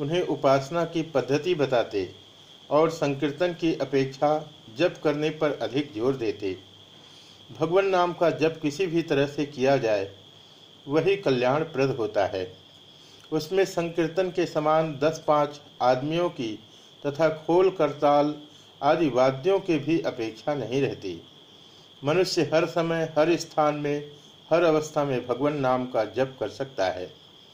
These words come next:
वे शिव जी के इस वाक्य को बार बार दोहराते,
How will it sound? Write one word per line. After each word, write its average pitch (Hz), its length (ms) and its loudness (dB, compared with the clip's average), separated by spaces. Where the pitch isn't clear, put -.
वे 170 180 2
शिव 180 280 2
जी 175 180 2
के 123 300 -2
इस 170 200 0
वाक्य 139 480 2
को 127 240 -2
बार 131 240 4
बार 139 220 4
दोहराते, 107 600 -2